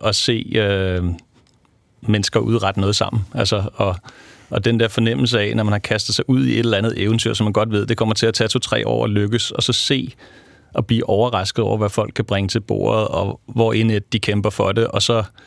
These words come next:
en gang imellem er man også heldig at se, at det lykkes. Og den der fornemmelse af at have været med til et eller andet sted at være orkesterleder eller, eller forløse det, øh,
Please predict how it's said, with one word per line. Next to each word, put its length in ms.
en 100
gang 220
imellem 300
er 40
man 140
også 200
heldig 220
at 60
se, 280
at 220
det 80
lykkes. 540
Og 100
den 160
der 60
fornemmelse 560
af 180
at 160
have 160
været 200
med 140
til 240
et 60
eller 160
andet 120
sted 300
at 60
være 120
orkesterleder 680
eller, 260
eller 160
forløse 480
det, 240
øh, 280